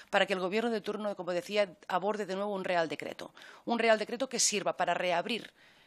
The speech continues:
ese re-, ese Real Decreto de dos mil diez para que se puedan acoger a él ma-, más número de personas y, por tanto, que se cree una unidad de valoración que permita el acceso de estas personas para, ah, que se pueda determinar si sus, ah,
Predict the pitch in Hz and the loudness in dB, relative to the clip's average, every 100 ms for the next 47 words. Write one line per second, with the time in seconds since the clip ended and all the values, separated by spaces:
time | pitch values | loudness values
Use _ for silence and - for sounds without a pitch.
0 | _ _ 220 208 196 175 175 - 190 - | _ _ 0 2 0 0 0 -2 -2 -2
1 | 196 180 170 - - - 196 208 185 196 | 0 -2 -2 -8 -20 -4 0 2 0 -8
2 | 190 185 185 160 170 165 175 - 190 180 | -6 -6 -6 -6 -8 -6 -8 -2 -2 -2
3 | 180 190 - 240 226 202 185 180 196 185 | -4 -6 -2 2 4 4 0 -4 0 0
4 | 185 170 175 165 - 170 196 202 190 180 | 0 -2 -2 -2 -4 0 2 2 0 0
5 | 170 165 160 175 165 165 160 202 202 170 | 0 -2 -6 -4 -6 -6 -2 2 2 0
6 | 180 170 175 175 165 - - 202 233 220 | -8 -8 -4 -4 -4 -12 -12 -4 2 2
7 | 202 196 185 180 175 170 180 180 165 - | 4 4 6 6 4 0 -2 -4 -4 -10
8 | - - 185 196 190 220 214 185 170 - | -4 -2 0 0 -2 -2 2 2 0 -2
9 | 214 190 - - - - - 180 180 180 | 0 0 -2 -8 -18 -20 -10 -6 -4 -4
10 | - 170 175 185 - 175 170 - 131 - | -4 -4 -4 -6 -2 0 0 0 -6 -8
11 | 190 185 202 196 185 196 190 202 196 - | -10 -4 0 0 -2 -6 -2 0 2 0
12 | 196 170 - 180 - - - - - 190 | -4 -4 -4 -6 -10 -12 -20 -14 -2 2
13 | 180 | 2